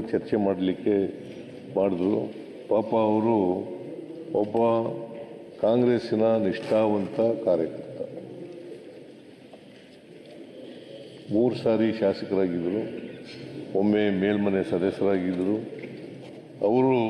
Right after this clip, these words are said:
ನಮ್ಮನ್ನು ಅಗಲಿದ್ದಾರೆ. ಅವ್ರದ್ದು ಭಾಳ ದುಃಖದ ಸಂಗತಿ ಏನಪ್ಪ ಅಂತಂದರೆ, ನೆಕ್ಸ್ಟ್ ಡೇ ಅವ್ರದ್ದು ಹುಟ್ಟಿದಬ್ಬ ಇತ್ತು,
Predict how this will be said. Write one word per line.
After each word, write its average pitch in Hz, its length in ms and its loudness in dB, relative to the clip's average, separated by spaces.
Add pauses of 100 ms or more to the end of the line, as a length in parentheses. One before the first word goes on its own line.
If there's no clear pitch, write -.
(720)
ನಮ್ಮನ್ನು 104 320 4
ಅಗಲಿದ್ದಾರೆ. 95 800 2 (1500)
ಅವ್ರದ್ದು 123 680 2
ಭಾಳ 113 200 4 (880)
ದುಃಖದ 113 260 0
ಸಂಗತಿ 131 420 0
ಏನಪ್ಪ 117 360 2
ಅಂತಂದರೆ, 98 840 2 (1200)
ನೆಕ್ಸ್ಟ್ 120 360 -2
ಡೇ 160 80 6
ಅವ್ರದ್ದು 135 500 4
ಹುಟ್ಟಿದಬ್ಬ 123 520 4
ಇತ್ತು, - 500 -2